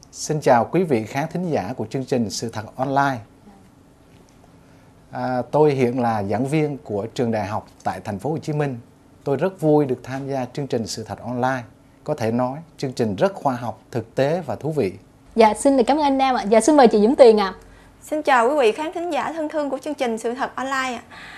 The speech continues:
Speaker 3: À, đây là một chương trình, à, rất là hay, rất là bổ ích và thực tế. Tôi, à, cũng thường hay xem chương trình ở các tập trước.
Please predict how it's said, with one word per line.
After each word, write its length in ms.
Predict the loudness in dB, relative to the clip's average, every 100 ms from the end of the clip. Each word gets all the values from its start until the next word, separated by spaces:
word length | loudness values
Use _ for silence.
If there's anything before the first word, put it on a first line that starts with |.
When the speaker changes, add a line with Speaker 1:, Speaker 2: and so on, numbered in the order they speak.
| -20 -8
Speaker 3:
À, 180 | -6 -2
đây 200 | -2 0
là 100 | 0
một 200 | 0 -2
chương 200 | -2 0
trình, 340 | 0 0 -2
à, 240 | -4 -4
rất 220 | -4 -4 -2
là 120 | -6
hay, 380 | -4 -4 -2 -2
rất 200 | -4 -2
là 180 | -2
bổ 180 | 0 0 0
ích 120 | -4 -6 -8
và 100 | -6
thực 260 | -6 -6
tế. 280 | -4 -4 -6 -12 -20 -20 -20 -20 -8
Tôi, 260 | -2 0 0
à, 140 | -2
cũng 300 | -2 -2 -2
thường 160 | -2 -2
hay 200 | -4 -2
xem 220 | -2 0
chương 140 | 0
trình 180 | 2 0
ở 160 | 0 -4
các 220 | -6 -6
tập 180 | -8 -2
trước. 280 | 0 0